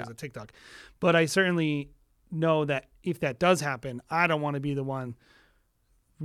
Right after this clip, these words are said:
Speaker 2: editing something three times.
Speaker 1: Yeah. I, I realized that when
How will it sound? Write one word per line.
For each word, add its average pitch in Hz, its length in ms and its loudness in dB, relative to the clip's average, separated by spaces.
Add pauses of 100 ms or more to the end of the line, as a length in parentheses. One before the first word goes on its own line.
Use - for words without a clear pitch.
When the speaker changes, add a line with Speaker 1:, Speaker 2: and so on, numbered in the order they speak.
(140)
Speaker 2:
editing 147 340 -2
something 117 280 -12
three 110 200 -12
times. 95 380 -16
Speaker 1:
Yeah. - 100 -10 (720)
I, - 100 -6 (320)
I 117 100 4
realized 139 640 4
that 104 160 0
when 104 460 -4